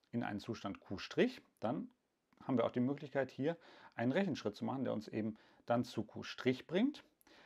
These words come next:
Dann lesen wir das A eins aus der Eingabe, das heißt, die Resteingabe fängt an der Stelle jetzt bei A zwei an.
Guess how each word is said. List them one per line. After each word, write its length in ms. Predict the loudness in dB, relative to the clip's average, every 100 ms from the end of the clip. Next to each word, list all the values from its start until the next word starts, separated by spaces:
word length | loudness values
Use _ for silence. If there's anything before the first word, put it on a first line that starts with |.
| -20 2
Dann 320 | 4 4 2
lesen 640 | 2 4 6 4 4 4
wir 100 | 4
das 260 | 4 2 -2
A 160 | -6
eins 280 | -2 0 0
aus 120 | -4
der 140 | -2 -2
Eingabe, 540 | 0 2 2 2 0
das 200 | -2 -2
heißt, 200 | -2 -2
die 60 | 2
Resteingabe 800 | 2 2 -2 -2 2 4 4 2
fängt 260 | -6 -4
an 100 | -4
der 120 | -2 -4
Stelle 260 | -2 -2
jetzt 220 | -2 -4
bei 220 | -2 -2 0
A 180 | -4 -4
zwei 500 | -12 -2 4 6 6
an. 280 | 2 0